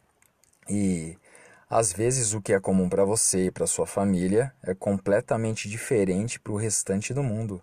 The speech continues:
Mas você só vai se dar conta, às vezes, depois de velho, né? Tem até um amigo meu que ele e a família têm um caso bem bizarro. <laughs> Bem bizarro mesmo.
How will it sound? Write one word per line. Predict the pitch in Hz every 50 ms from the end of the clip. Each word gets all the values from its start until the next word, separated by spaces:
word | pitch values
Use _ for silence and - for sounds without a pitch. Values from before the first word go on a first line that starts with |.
| _ _ _ _ _ - _ _ _ _ _ _ -
Mas | - 98 101 101
você | 98 101 107 - - 107
só | 98 - 110 101
vai | 90 87 85
se | 90 - -
dar | 90 104 110
conta, | - - 92 98 107 120 - 135
às | 131 107 95
vezes, | 90 90 90 95 104
depois | 113 110 98 - 98
de | 101 127 131
velho, | 107 95 92 92 90 85 - _ _ _ _ _ _ _ _ _ _ _ _ _ _ -
né? | - 87 90 90 92 - _ -
Tem | - 110 101
até | 104 98 - 113
um | 120 131 135
amigo | 127 117 113 107 101
meu | 95 90 90 95 110 117 113 92 - _ _ _ _ - - - - - - _ _ _ _ -
que | - 101 95 95 92 92 90 90 90 87 85 85 85 82 80 82 98 - - - 135 - - -
ele | 95 101 113 120 113 101
e |
a | 101 98
família | - - 113 95 87 90 98 117 117 95 82 80 87 - _ _ _ _ -
têm | - 98
um | 95 98
caso | 92 - 101 104 113 110 98
bem | 85 107 135
bizarro. | 147 131 117 104 - 95 92 92 95 82 82 80 - _ _ _ -
<laughs> | 101 104 - - - - - -
Bem | 123 101 127 123 - 190 196
bizarro | 190 170 135 92 107 95 123 139 156 160
mesmo. | 143 117 110 117 120 110 98 95 95 90 95